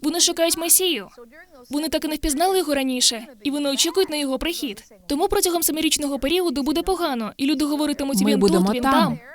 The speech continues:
Speaker 1: Ісус сказав: «Ні, він не тут». Ми будемо там.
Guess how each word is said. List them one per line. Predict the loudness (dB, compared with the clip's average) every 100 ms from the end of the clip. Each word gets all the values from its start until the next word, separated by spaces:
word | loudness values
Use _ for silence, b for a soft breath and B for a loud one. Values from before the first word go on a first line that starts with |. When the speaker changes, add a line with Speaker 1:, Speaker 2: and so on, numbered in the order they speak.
| -6
Speaker 1:
Ісус | -2 0
сказав: | 0 0 0 -2
«Ні, | -6 -4 -4 -2
він | -2 -2
не | 0
тут». | 0 -2 -8 -20 -20 -20 -10
Ми | -2 0
будемо | 2 2 2 0
там. | 0 -2 -4